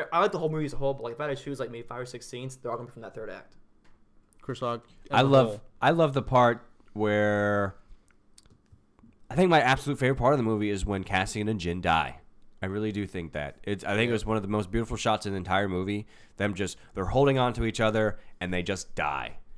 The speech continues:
Speaker 3: which happens in, like, Deep Impact and Watchmen, and it just,
Speaker 1: Mm-hmm.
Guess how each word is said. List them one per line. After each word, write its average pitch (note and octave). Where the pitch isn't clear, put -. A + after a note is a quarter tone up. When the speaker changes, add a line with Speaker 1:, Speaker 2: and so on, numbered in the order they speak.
Speaker 3:
which G2
happens F#2
in, F2+
like, D#2+
Deep C3
Impact A2
and E2+
Watchmen, A2
and G2+
it G2+
just, A2+
Speaker 1:
Mm-hmm. B2